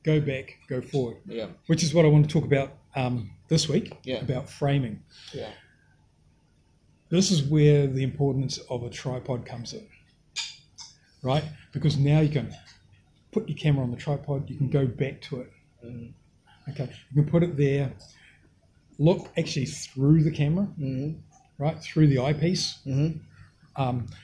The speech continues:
Speaker 1: because that stops all the interference from you, because you, you've got two eyes.
Speaker 2: Mm-hmm.
Speaker 1: One eye sees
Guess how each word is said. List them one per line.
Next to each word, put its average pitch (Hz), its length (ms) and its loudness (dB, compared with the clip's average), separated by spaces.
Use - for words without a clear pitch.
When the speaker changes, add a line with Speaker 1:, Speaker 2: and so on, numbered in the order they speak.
Speaker 1:
because 147 240 2
that 160 180 4
stops - 720 -4
all 151 160 4
the 147 100 6
interference 143 840 -2
from 131 340 0
you, 120 140 -8
because - 380 -6
you, 123 80 -6
you've 147 200 0
got - 180 -2
two 117 260 -8
eyes. - 460 -10
Speaker 2:
Mm-hmm. 131 280 -8
Speaker 1:
One 139 180 4
eye 123 160 2
sees - 640 -4